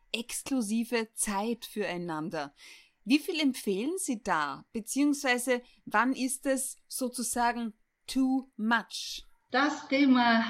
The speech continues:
Speaker 2: das Thema ist ein sehr entscheidendes Thema bei Partnerschaften. Wann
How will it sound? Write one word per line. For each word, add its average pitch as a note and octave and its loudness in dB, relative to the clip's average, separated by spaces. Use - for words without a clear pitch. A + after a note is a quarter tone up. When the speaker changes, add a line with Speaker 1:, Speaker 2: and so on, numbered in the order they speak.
Speaker 2:
das B3+ 2
Thema A3+ 6
ist - 0
ein G#3+ 4
sehr G#3+ 4
entscheidendes G#3 2
Thema G3 2
bei F3 2
Partnerschaften. G3 4
Wann A#3 6